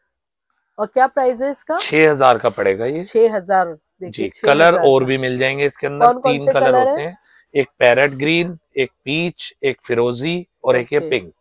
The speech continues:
Speaker 2: चार कलर
Speaker 1: चार
Speaker 2: हैं।
Speaker 1: कलर आते
Speaker 2: जी।
Speaker 1: हैं इसमें। ये देखिए बहुत खूबसूरत, देखिए फिरोजी कलर में मिलने वाला है। देखिए ये फुल हैवी, देखिए जाल के साथ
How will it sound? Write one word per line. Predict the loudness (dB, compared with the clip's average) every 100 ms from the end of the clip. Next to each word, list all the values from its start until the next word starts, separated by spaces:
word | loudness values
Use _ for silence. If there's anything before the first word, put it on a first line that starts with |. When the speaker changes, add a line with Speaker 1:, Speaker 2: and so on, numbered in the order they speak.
| _
Speaker 2:
चार | 0 0
कलर | 0 -4
Speaker 1:
चार | 0 2 2
Speaker 2:
हैं। | -2
Speaker 1:
कलर | -6 -6
आते | -8 -10
Speaker 2:
जी। | -8
Speaker 1:
हैं | -8
इसमें। | -12 _ _ _ _ _ _ _ _ _ _ _ -14 -8
ये | -6
देखिए | -6 -10 -10 -10
बहुत | -10 -10 -6 -4 -6
खूबसूरत, | -8 -16 -12 -6 -6
देखिए | -6 -14 -14 -18
फिरोजी | _ -16 -14 -14
कलर | -10 -4 -4
में | -4
मिलने | -8 -6 -4
वाला | -4 -6 -8
है। | -10 -10
देखिए | -12 -10 -8
ये | -8 -8
फुल | _ -4 -4 -4
हैवी, | -10 -12 -14 _ _ _ _ _
देखिए | -12 -8 -10
जाल | -8 -10 -10
के | -12 -16
साथ | -14 -14